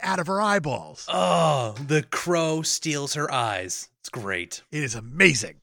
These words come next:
Speaker 2: He's gotta have some, like, sixteen sight now.
Speaker 1: Oh, I don't even know what it would be.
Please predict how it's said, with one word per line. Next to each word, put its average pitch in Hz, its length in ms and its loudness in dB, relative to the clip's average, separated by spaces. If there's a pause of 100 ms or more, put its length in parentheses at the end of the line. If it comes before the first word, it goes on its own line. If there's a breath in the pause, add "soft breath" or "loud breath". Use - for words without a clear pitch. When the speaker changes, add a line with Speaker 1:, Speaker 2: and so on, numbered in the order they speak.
(120)
Speaker 2:
He's 147 140 -2
gotta 151 220 2
have 131 160 0
some, 123 180 -4
like, 101 140 -10
sixteen - 560 -4
sight 90 320 -8
now. 92 260 -6 (100)
Speaker 1:
Oh, 156 80 0
I 156 120 8
don't 175 100 6
even 120 280 -2
know 135 180 4
what 127 100 2
it 113 80 -6
would 98 160 -16
be. 120 320 -2